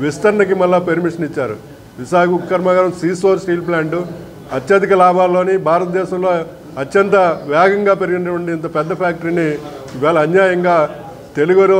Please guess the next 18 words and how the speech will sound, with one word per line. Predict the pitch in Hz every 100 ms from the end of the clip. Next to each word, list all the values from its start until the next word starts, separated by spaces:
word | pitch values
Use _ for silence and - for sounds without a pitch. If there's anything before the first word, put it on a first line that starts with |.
| 170 170 - 156
రాష్ట్రాల్లో | 180 180 175 170 170
ఉందని | 175 175
చెప్పేసి | 170 170 156 165 160 - - - - 123
ఇవాళ | 151 175 170
తెలుగు | 160 190
వాళ్ళందరూ | 190 180 175 170 170
కూడా | 170 165
మ-, | 147 156 135
మనోధైర్యాన్ని | 160 196 185 180 170 165
దెబ్బతినేలాగా | 151 151 170 170 165 160 165 175 - - -
విశాఖ | 123 196 196
ఉక్కు | 180 190
కర్మాగారం | 185 185 185 190 175
ఇరవై | 180 180
మిలియన్ | 185 196 180
టన్నులు | 180 175
వేస్తే | 175 180
కోటి | 160 175